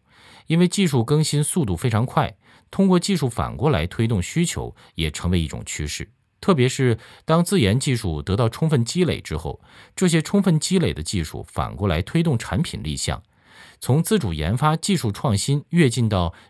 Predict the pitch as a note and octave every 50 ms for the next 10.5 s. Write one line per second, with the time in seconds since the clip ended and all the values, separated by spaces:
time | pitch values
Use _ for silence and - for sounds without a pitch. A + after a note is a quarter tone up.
0 | _ - F3 E3+ D3 - D3+ C#3 C#3+ F3+ G3 E3+ F#2 D2+ D2+ F2+ G#2 G#2 - E3
1 | E3+ F#3+ G3+ - - G#2+ - - - D2 - - - - - G2 E2+ - C#2+ -
2 | - C#2+ B1 - - C#2+ B1 - _ _ _ _ _ _ _ - - - - -
3 | - - _ - - - B2 D3 E3 C#3+ G#2 B2 A#2+ - C#3 B2 - A2+ G#2+ -
4 | - C#2+ C2+ - G2 F2+ - F#2+ G2 F#2 F#2 C2+ A#1+ - _ _ _ _ _ -
5 | - B2+ A2+ F2+ G#2 - - E2+ G2 A2 - - F2+ B2 F3+ - - D2 D#2+ -
6 | - - G2+ F#2 - G#2 F2 - - D#2 D2 - - F2 E2 - - F2+ F2+ -
7 | - - - G2 - - F#2 - - _ _ _ - - - - - - - G#2
8 | E2 D#2+ D#2+ - - F3 D#3 A#2+ - C#3 G#2+ F2+ E2+ D#2+ C#2+ - _ _ _ _
9 | _ - - G3+ G3+ C#3 - - - - - - - C#2+ B1+ - - G2+ F2 -
10 | D2 C#2 - - C2 - - - C#2+ C#2+